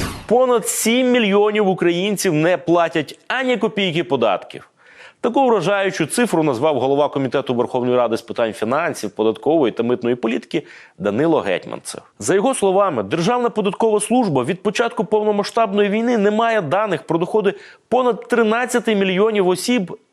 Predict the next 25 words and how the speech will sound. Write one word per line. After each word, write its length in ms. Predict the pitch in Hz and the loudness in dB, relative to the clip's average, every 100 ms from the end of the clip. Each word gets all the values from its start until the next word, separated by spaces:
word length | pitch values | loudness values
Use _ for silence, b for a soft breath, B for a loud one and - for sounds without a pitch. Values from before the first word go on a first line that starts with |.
| - | -2
із 460 | 208 165 - - _ | 0 0 -4 -10 _
сорока 460 | - - 175 170 180 | -6 0 0 0 -2
трьох 420 | - 147 165 165 | 0 2 2 2
мільйонів, 480 | 135 131 147 170 123 | 0 2 2 2 0
які 180 | 120 120 | 0 -2
зареєстровані 760 | 110 113 107 - 143 143 110 - - | 0 0 -2 0 0 2 0 -2 -10
в 360 | 87 101 117 120 | -4 2 2 0
Державному 580 | 98 98 113 139 110 104 | -4 -2 0 0 0 0
реєстрі 380 | 98 104 - 92 | 0 -2 -4 -10
фізичних 540 | 87 90 87 87 - | -10 -10 -10 -12 -12
осіб. 300 | 82 - - - - | -14 -14 -16 -20 -6
Данило 320 | 131 196 196 | 0 2 0
Гетманцев 500 | 160 180 180 - 175 | -2 -2 -4 -2 -4
стверджує, 600 | - 110 160 165 95 92 | -2 0 2 2 0 -4
що 200 | - - | -6 -12
з 40 | 117 | -6
початку 540 | 170 - 220 226 214 | -4 -2 -2 -2 -2
війни 480 | 175 175 170 180 127 B B B B B B B _ | 0 0 2 0 0 B B B B B B B _
майже 460 | 131 190 214 190 190 | -2 0 0 0 -2
сім 400 | - 208 240 226 | 0 0 0 0
з 60 | |
половиною 720 | - 226 214 190 202 220 202 | -2 0 2 2 2 4 2
мільйонів 460 | 175 175 202 208 170 | 2 2 2 2 0
українців, 840 | 170 147 151 220 233 - 104 - _ _ _ _ - | 0 0 0 0 0 0 -4 -4 _ _ _ _ -4
ну, 260 | 185 110 | -2 -2